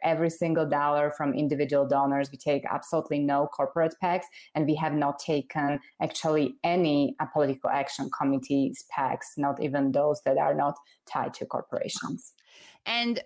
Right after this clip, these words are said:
Speaker 2: tell us about your opponent, and h-, how long has he been a Democrat?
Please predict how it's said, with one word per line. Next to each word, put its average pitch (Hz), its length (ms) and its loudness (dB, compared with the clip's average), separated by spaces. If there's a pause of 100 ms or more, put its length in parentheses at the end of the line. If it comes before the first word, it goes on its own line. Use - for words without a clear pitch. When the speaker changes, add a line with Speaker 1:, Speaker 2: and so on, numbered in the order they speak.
Speaker 2:
tell 302 160 0
us 508 160 2
about 302 240 0
your 233 200 2
opponent, 208 540 -2
and 160 140 0
h-, 180 140 -4
how 202 200 -2
long 214 220 0
has 196 120 0
he 208 80 -2
been 185 220 -2
a 180 160 0
Democrat? 180 580 -2